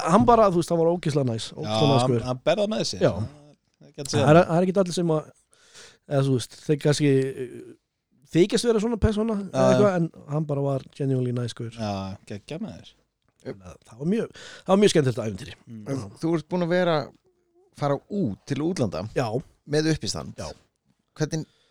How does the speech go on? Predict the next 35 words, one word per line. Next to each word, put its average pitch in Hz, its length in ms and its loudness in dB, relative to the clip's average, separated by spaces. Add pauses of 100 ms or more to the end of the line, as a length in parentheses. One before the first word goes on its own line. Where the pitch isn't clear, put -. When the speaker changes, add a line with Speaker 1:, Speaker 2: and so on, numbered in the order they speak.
(340)
Speaker 3:
hvernig - 560 -4
er 185 320 6
það? - 420 0
Speaker 1:
<laughs> - 160 -6 (520)
Það 147 240 0
Speaker 3:
Er, 180 140 2
ertu, 185 240 4 (160)
ertu 147 240 -6
þá 156 160 -2
bara 156 160 0 (240)
á, 143 160 -4 (420)
veist, 135 380 -2
eh, 127 260 2 (160)
þú 135 160 -12
ert - 160 -14
boðin 175 340 6
út - 380 -2
eða 156 460 2 (800)
op-, 143 300 0
open 151 300 4
mics 147 320 0
líka 92 300 -2
eða? 76 260 -8
Speaker 1:
Sko, - 300 -4 (880)
þetta 143 320 -2
er 147 100 -2
svolítið 180 560 -2
svona, 190 240 0
maður 180 180 -2
þarf 190 220 2
að 175 160 0
gera 185 220 -2
þetta 147 100 -6
sjálfur, 110 320 -4
sko. - 240 -12